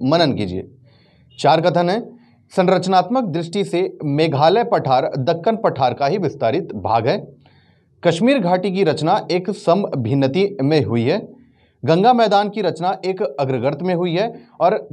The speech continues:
चौथा कथन कहता है, हिमालय की उत्पत्ति भारतीय प्लेट, यूरोपियन प्लेट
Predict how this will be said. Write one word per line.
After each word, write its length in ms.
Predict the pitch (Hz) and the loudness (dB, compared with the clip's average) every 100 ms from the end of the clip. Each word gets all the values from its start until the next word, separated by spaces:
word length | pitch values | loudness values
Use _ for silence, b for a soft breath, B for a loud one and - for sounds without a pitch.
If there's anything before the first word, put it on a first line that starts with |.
| - | -2
चौथा 360 | 180 180 240 | 0 4 2
कथन 300 | 247 190 190 | 2 -2 -2
कहता 360 | 185 151 156 180 | 0 0 2 2
है, 180 | 160 143 | 2 -2
हिमालय 420 | 147 143 165 202 | -2 0 2 0
की 120 | 202 | 0
उत्पत्ति 420 | 160 156 131 170 | -2 -2 -2 -2
भारतीय 460 | 151 - 139 139 226 | -2 0 0 0 -2
प्लेट, 380 | - 131 131 B B B | 0 0 0 B B B
यूरोपियन 460 | 139 175 170 220 202 | 2 2 2 0 0
प्लेट 320 | 143 139 139 | 0 0 -2